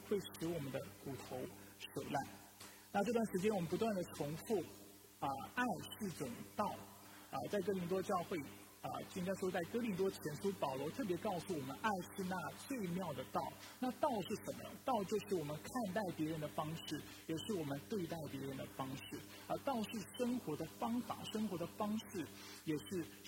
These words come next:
生活的智慧。换句话说，爱不仅是我们应当在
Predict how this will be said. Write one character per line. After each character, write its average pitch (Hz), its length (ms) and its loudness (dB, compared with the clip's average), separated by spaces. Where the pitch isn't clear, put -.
生 202 220 4
活 139 200 0
的 - 100 -4
智 - 340 -2
慧。 143 100 -2
换 240 140 4
句 226 80 4
话 214 160 4
说， 196 240 4
爱 - 100 2
不 254 80 2
仅 143 260 0
是 165 440 0
我 151 100 2
们 147 180 -2
应 190 140 2
当 185 260 2
在 190 120 2